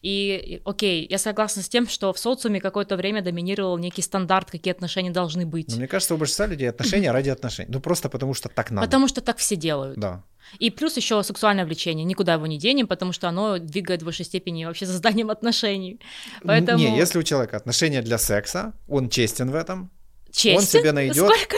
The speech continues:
Speaker 1: людей честны в этом?
Speaker 2: он себе найдёт отношения для секса.
Speaker 1: О, боже.
Speaker 2: Вот.
Speaker 1: Мне кажется, что очень многие люди
Speaker 2: Но
Speaker 1: думают,
Speaker 2: многие,
Speaker 1: что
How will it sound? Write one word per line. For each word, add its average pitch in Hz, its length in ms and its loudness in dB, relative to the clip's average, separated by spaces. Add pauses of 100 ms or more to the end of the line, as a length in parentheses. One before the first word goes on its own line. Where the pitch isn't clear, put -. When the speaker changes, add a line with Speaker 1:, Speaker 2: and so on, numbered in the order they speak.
Speaker 1:
людей 392 240 8
честны 381 480 4
в 339 40 4
этом? 349 460 4
Speaker 2:
он 143 160 0
себе 143 220 -2
найдёт 139 360 2
отношения 170 500 0
для 160 140 0
секса. - 360 -2 (480)
Speaker 1:
О, 220 160 -4
боже. 208 360 0
Speaker 2:
Вот. - 140 -16
Speaker 1:
Мне 220 120 -4
кажется, 226 260 -6
что 208 160 -4
очень 196 180 -6
многие 196 240 -4
люди 190 200 -4
Speaker 2:
Но 127 120 2
Speaker 1:
думают, 135 240 2
Speaker 2:
многие, 156 320 2
Speaker 1:
что 165 120 -2